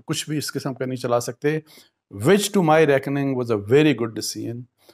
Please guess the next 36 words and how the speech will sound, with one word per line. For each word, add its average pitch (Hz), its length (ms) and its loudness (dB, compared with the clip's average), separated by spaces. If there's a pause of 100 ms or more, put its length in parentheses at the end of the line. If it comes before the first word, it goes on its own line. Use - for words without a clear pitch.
(200)
और 113 100 -4
ये 135 220 0
काम 131 340 -2
है 156 120 2
रियासत 117 380 0
का 123 180 -4
कि 135 140 -8
इस - 140 -10
तरह 123 180 -4
का 131 160 -4
काम 120 260 -6
करना 117 280 -6
चाहिए। 110 420 -12 (420)
और 113 140 -8
फिर 143 140 -2
ये 147 180 2
बात 156 340 2
कि 170 80 -2
हमने 135 360 -2
देखा 123 280 -2
है 175 60 0
कि 175 60 -4
बाहर 143 240 2
के 156 100 -4
अखबारों 147 440 -2
में 147 160 -4
तो 147 320 -2 (460)
गलत 147 280 2
रिपोर्टिंग 147 460 0
के 151 100 -4
ऊपर, 147 440 -2
इर्रेस्पॉन्सिबल 147 640 -4
जर्नलिज्म 135 500 -2
के 143 120 -6
ऊपर 139 300 -6
लोग, 135 380 -2